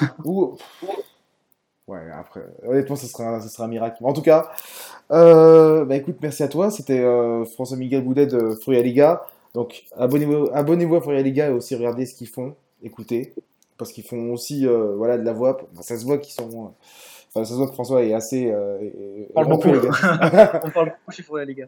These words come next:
Speaker 1: Voilà, c'est, non, mais surtout que t'es rompu à l'exercice, quoi. Donc, euh, ça, enfin, voilà. Donc, du coup, euh, ça se voit que tu fais souvent des,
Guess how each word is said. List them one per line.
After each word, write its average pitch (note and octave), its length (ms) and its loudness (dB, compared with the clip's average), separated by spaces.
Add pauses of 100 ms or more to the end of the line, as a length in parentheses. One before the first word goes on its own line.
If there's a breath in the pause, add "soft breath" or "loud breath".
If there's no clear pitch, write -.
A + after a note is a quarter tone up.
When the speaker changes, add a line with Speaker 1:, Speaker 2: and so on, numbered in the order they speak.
Speaker 1:
Voilà, B2+ 240 2
c'est, - 220 0
non, C#3+ 180 2
mais B2+ 80 -2
surtout C3+ 280 -8
que A2 880 -8
t'es C3 80 -2
rompu C3 260 -4
à - 40 4
l'exercice, B2+ 460 -4
quoi. G#2 160 -12
Donc, G#2 240 -16
euh, G2 400 -12
ça, - 100 -12
enfin, B2 180 -2
voilà. C3 280 0
Donc, B2+ 200 -8
du D3 120 -10
coup, F3+ 260 0
euh, C3+ 220 2
ça B2+ 120 -8
se A#2+ 60 -14
voit C3+ 140 -4
que C3 100 -12
tu - 200 -20
fais A#2+ 180 -8
souvent B2 340 -8
des, G#2+ 380 -6